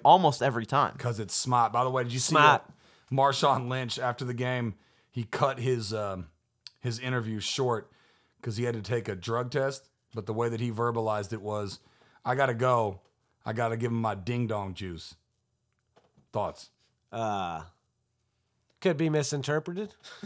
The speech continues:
Speaker 2: Yeah, it's a different kind of s-, thing that they're looking for from you,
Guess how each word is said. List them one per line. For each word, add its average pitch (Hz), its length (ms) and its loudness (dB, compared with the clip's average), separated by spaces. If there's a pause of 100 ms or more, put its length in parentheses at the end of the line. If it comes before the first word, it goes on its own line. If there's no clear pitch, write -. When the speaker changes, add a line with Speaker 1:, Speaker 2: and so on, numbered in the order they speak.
(800)
Speaker 2:
Yeah, 90 260 -10
it's - 140 -10
a 139 40 0
different 175 360 0
kind 143 160 4
of 113 80 -6
s-, - 160 -8 (120)
thing 165 220 0
that 131 120 -2
they're 131 120 0
looking 135 340 0
for 110 260 -2
from 113 260 -2
you, 95 220 -6